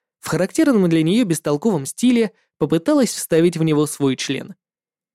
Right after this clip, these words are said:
"Это моя шелковая дыра!" крикнула Голем с явным осуждением, чем запустила непрекращающийся,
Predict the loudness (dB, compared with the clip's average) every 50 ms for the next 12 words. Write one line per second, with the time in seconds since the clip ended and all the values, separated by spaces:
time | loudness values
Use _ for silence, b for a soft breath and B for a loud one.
0 | _ _ _ _ _ _ _ _ _ _ -2 0 0 2 4 4 4 6 6 6
1 | 4 4 4 2 0 2 2 2 2 2 2 2 2 2 2 2 2 2 2 2
2 | 0 0 -2 -6 -12 _ _ _ _ _ _ _ _ _ _ 0 0 0 0 0
3 | 0 0 0 0 0 0 2 2 2 2 0 -2 -2 -2 -2 0 0 -2 -2 -2
4 | -2 0 -2 -2 0 0 -2 -2 -4 -6 -10 -14 -16 -20 _ _ _ _ _ -2
5 | 0 2 2 2 2 2 2 0 0 2 2 2 4 4 2 2 0 0 -2 -2
6 | -4 -4 -4 -6 -4 0 0 2 2 0 0 -2 -4 -6 -6 -4 -6 -6 -8